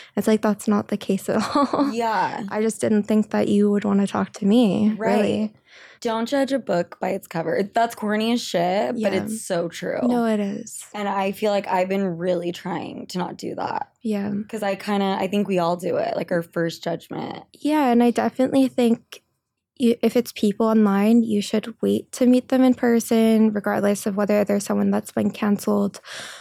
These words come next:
Speaker 1: or they just have a really bad reputation. Because some of the people that I've met have been the kindest towards me, um, like, people that I've worked with who have treated me amazing, and I just don't get, like, the vibe from them that's portrayed from them online.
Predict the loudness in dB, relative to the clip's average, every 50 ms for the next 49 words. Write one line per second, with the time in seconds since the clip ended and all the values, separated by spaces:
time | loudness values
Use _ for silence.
0 | -20 -6 -2 2 2 4 4 2 2 0 -2 0 0 2 2 2 2 2 2 2
1 | 0 -2 0 0 -2 0 0 -4 -2 0 0 -2 -2 0 2 4 6 6 6 6
2 | 4 2 _ _ -10 -6 0 0 0 2 2 2 4 4 2 2 -2 -6 -4 0
3 | -2 -2 0 2 2 2 2 2 0 0 0 -2 -2 0 0 0 0 0 -2 -4
4 | -6 -12 -14 -4 -2 0 0 0 -2 -4 -6 -4 -2 0 2 2 2 0 -2 -4
5 | -4 -6 -8 -12 -10 -10 -10 -10 _ _ _ _ -4 0 0 0 0 0 -2 0
6 | 2 4 6 6 6 4 4 0 -4 -20 -20 -20 -20 -20 -20 _ -2 0 2 4
7 | 4 4 4 2 0 -2 -8 -14 _ _ -2 0 0 0 0 -2 -2 0 -2 0
8 | 0 0 -2 -2 -2 -2 -2 -2 -2 -2 -2 -2 -2 -4 -6 -8 -10 -4 0 0
9 | 0 0 0 -2 0 2 4 4 4 4 4 4 2 2 0 0 2 2 4 4
10 | 4 2 2 0 0 -4 -4 -2 -2 0 0 0 -2 -2 -2 -2 0 0 0 0
11 | 0 0 -2 _ _ -20 _ -20 -20 -18 -18 -18 -20 _ 0 2 2 2 2 0
12 | 0 0 0 -2 -2 -2 0 4 4 4 4 4 4 4 4 2 0 -4 -6 -4
13 | -4 -4 -4 -4 -4 -2 0 0 0 -2 -2 -2 0 0 2 2 0 -2 -2 0
14 | 0 0 2 0 0 -2 -2 -4 -4 -4 -6